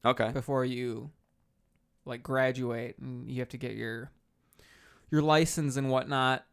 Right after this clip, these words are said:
Speaker 1: Mm-hmm.
Speaker 2: Um, I don't know, though, bro. I don't know. I, I, I think I'm gonna probably go to work with Slinky a lot and
Speaker 1: Mm-hmm.
Speaker 2: observe, and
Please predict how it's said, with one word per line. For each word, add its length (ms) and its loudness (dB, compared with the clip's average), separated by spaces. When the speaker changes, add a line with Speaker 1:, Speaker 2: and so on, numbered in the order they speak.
Speaker 1:
Mm-hmm. 140 4
Speaker 2:
Um, 380 2
I 60 -8
don't 100 -6
know, 140 -6
though, 260 -8
bro. 240 -10
I 60 -10
don't 100 -4
know. 160 -2
I, 100 0
I, 280 -4
I 40 2
think 180 0
I'm 120 4
gonna 180 2
probably 340 2
go 480 6
to 120 2
work 360 4
with 100 -2
Slinky 360 -4
a 80 -4
lot 280 -2
and 260 -10
Speaker 1:
Mm-hmm. 200 -6
Speaker 2:
observe, 680 4
and 380 -4